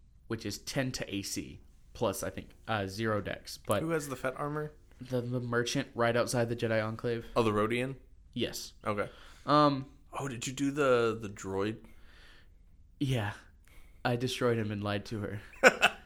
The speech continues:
Speaker 1: And then she
Speaker 2: How
Speaker 1: went,
Speaker 2: cruel.
Speaker 1: she went into the Jedi Enclave and I never found her.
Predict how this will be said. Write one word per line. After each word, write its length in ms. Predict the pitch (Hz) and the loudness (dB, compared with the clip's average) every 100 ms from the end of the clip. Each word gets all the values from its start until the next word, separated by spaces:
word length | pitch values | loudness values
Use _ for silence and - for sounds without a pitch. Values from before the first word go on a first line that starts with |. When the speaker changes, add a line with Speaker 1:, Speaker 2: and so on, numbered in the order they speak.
| - - - | -20 -12 -4
Speaker 1:
And 160 | 127 | 0
then 100 | 123 | 0
she 160 | 117 - | 0 0
Speaker 2:
How 60 | 123 | 2
Speaker 1:
went, 120 | 117 | 2
Speaker 2:
cruel. 480 | 139 131 113 110 - - | 2 2 2 0 -6 -8
Speaker 1:
she 180 | - 139 | -2 0
went 160 | 135 | 0
into 180 | 113 135 | -2 -2
the 80 | 131 | 0
Jedi 240 | 127 127 | 2 2
Enclave 380 | 120 120 123 113 | 2 0 0 0
and 100 | 107 | 0
I 40 | |
never 240 | 107 107 107 | -2 -4 -4
found 280 | - 101 98 | -4 -2 -4
her. 120 | 98 | -8